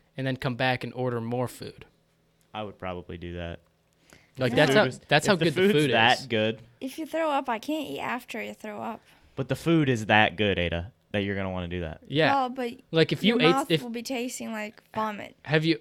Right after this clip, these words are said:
Speaker 2: Well, you rinse it out with water.
Speaker 1: Yeah.
Speaker 3: Uh,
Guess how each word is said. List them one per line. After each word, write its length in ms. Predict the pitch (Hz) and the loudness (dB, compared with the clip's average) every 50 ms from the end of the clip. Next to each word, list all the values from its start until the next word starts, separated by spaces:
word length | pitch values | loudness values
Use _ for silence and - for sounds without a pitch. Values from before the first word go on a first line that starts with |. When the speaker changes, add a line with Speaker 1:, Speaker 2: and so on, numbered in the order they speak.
| _ _ _ | _ _ _
Speaker 2:
Well, 100 | - 151 | -14 -12
you 80 | 147 147 | -10 -8
rinse 220 | 147 175 180 180 | -6 -8 -6 -2
it 60 | 190 170 | 2 2
out 160 | 165 156 - | 4 4 2
with 100 | 98 - | 0 -4
water. 460 | 82 92 95 123 143 117 95 98 123 - | -2 0 2 2 2 2 0 -2 -4 -6
Speaker 1:
Yeah. 360 | - 151 165 165 131 107 110 120 117 _ _ _ _ _ _ _ _ _ _ _ _ _ _ _ _ _ - | -4 -4 -4 -4 -4 -6 -10 -14 -18 _ _ _ _ _ _ _ _ _ _ _ _ _ _ _ _ _ -20
Speaker 3:
Uh, 40 | - | -18